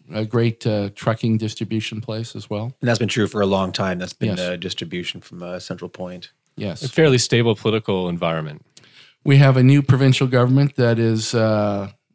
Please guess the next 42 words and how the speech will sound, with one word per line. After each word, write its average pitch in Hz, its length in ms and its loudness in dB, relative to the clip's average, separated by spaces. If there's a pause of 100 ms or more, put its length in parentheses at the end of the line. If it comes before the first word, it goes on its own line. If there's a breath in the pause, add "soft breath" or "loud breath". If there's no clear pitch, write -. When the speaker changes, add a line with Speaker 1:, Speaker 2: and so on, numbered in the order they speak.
(160)
Speaker 1:
been 117 380 2
making 113 340 4
some 107 200 0
spending 113 500 2
cuts, 117 300 -2
certainly 110 440 0
to 110 280 -2
what 107 220 -2
we 110 140 -4
had 104 240 -2
for 104 480 -4
before. 107 580 -2 (640)
We 117 240 -2
had, 110 320 0
as 104 240 -4
I 107 40 -4
said, 113 260 -2
a 110 80 -2
swing 123 460 2
in, 110 300 4
uh, 101 340 -2 (680)
in 113 160 2
council 117 560 0
a 107 40 -2
few 117 180 -4
years 110 260 0
ago. 113 300 2
It's 113 140 -6
a 120 80 0
little 113 420 -2
less, 107 420 -2
uh, 104 300 -2 (440)
administratively 110 800 0
business 110 400 -2
friendly 107 320 0
than 104 180 -2
it's 95 140 -6
been 104 200 -2
in 101 100 0
the 98 60 -2
past. 101 640 -6
Speaker 3:
Okay. 113 260 -4